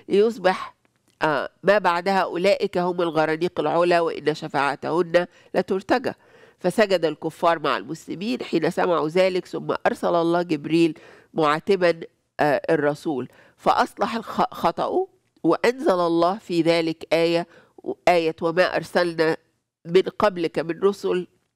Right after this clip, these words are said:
من رسول ولا نبي إلا إذا تمنى ألقى الشيطان في أمنيته فينسخ الله ما يلقي الشيطان".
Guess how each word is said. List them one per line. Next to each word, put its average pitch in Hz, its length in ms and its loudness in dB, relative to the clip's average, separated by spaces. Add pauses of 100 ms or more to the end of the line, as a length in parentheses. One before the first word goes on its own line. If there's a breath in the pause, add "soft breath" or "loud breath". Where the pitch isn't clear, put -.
من 165 100 2
رسول 170 680 0 (1700 loud breath)
ولا 202 400 2
نبي 165 480 2
إلا 180 280 4
إذا 165 280 0
تمنى 196 640 0 (420)
ألقى 285 280 -2
الشيطان 160 560 -2
في - 200 -10
أمنيته 151 640 -2 (240 soft breath)
فينسخ 180 580 -2
الله 160 280 2
ما 131 160 -4
يلقي 147 300 -4
الشيطان". - 460 -16